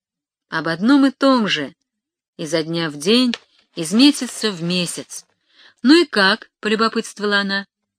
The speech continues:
И опять не оглянулась. Уверена была, здесь никуда не делся. Осуществились? В какой-то степени. Трою не раскопал,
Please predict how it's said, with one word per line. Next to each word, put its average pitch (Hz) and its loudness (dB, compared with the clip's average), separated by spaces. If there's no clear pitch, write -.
И 180 -8
опять 185 -2
не 160 -4
оглянулась. 156 -6
Уверена 202 -2
была, 160 -4
здесь 214 -4
никуда 180 -4
не 196 -4
делся. 185 -4
Осуществились? 240 -2
В - -20
какой-то 285 -2
степени. 190 -2
Трою 247 2
не 175 -4
раскопал, 220 0